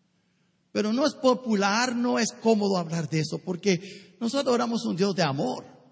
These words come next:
Sí, hermanos, un Dios de amor. Pero horrenda cosa es caer en manos de Dios vivo,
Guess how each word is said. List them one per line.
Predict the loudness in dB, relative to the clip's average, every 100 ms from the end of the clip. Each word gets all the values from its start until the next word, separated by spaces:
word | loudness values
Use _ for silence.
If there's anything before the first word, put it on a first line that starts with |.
| _ _ _ _ _ _ _
Sí, | -6 -2
hermanos, | -2 -4 -14 -20 -6
un | -4
Dios | -2 -2
de | -2
amor. | -2 -2 -6 -10 -18 _ _ _ _
Pero | 0 2
horrenda | 0 0 -2 -2
cosa | -2 -2
es | -4
caer | -2 0 0
en | -2
manos | -2 -2
de | -2 -2
Dios | -4 -4
vivo, | -6 -6